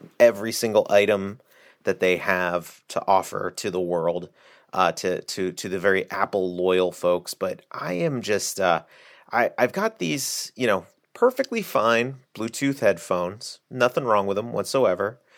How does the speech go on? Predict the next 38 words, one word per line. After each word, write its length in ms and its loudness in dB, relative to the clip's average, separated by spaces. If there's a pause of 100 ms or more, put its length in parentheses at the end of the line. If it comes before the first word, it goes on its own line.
(400)
But 300 0 (100)
every 360 0
time 260 2
I 60 6
try 180 4
to 80 4
link 240 0
them 140 0
up 160 0
with 100 -4
GarageBand 680 -2
to 60 -2
record 380 -6
this 140 -12
stinking 400 -8
thing, 400 -6 (600)
something 600 -2
gets 240 -2
jacked 340 -4
up. 260 -8
I 340 -2 (300)
sounded 460 0
like, 300 2
uh, 240 4
first 320 0
time 160 2
I 80 4
tried 240 2
to 80 -4
record 440 0
and 100 -10
practice 520 2
with 160 -2
them, 300 0 (480)
uh, 300 4
with 180 -4
Zoom 500 -4
running, 420 0